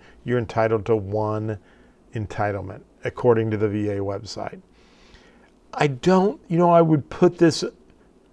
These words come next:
this would not be something I would go over and over and over on my V A stuff.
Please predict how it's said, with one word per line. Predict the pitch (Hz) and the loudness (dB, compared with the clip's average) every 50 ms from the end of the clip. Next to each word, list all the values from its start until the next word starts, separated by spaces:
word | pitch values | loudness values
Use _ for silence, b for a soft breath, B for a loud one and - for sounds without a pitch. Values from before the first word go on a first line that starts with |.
| _ _ _ _ _ _ _ _ _ _ _ _ | _ _ _ _ _ _ _ _ _ _ _ _
this | - 156 160 - - | 0 0 0 2 0
would | 214 185 165 | 0 2 2
not | 175 165 165 156 | 2 2 2 2
be | 151 135 | 0 0
something | - - 151 135 143 151 131 | 0 0 0 0 0 0 2
I | 131 | 2
would | 127 123 117 104 | 2 0 0 2
go | 117 127 123 120 120 | 2 4 4 6 6
over | 120 120 113 104 117 120 113 113 113 | 4 4 2 2 2 4 4 4 2
and | 113 113 117 110 113 | 0 -4 -6 -2 0
over | 110 107 101 101 107 107 | 0 0 0 0 -2 -2
and | 104 | 0
over | 104 110 110 101 98 104 101 101 | 0 0 0 0 -2 -4 -4 -4
on | - 120 110 104 | -6 -6 -6 -6
my | 107 101 101 | -6 -6 -6
V | 98 87 107 107 104 107 107 | -6 -6 -6 -4 -4 -2 -2
A | 104 101 92 | -2 -4 -6
stuff. | - - - - 113 107 101 - | -10 -8 -4 -2 -2 -2 -2 -6